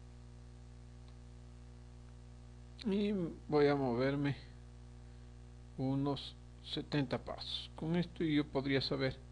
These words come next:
dónde está mi pez después de esto. Voy a esperar un segundo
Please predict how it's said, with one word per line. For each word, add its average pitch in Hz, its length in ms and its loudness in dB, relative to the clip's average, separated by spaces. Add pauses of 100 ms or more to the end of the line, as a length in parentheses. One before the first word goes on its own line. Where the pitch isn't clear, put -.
(800)
dónde 151 440 10
está - 500 6 (540)
mi 147 140 2
pez 135 380 6
después 185 440 2
de 233 180 6
esto. 233 340 2 (1080)
Voy 131 220 6
a 127 40 8
esperar 131 680 8 (320)
un 170 180 4
segundo 196 600 6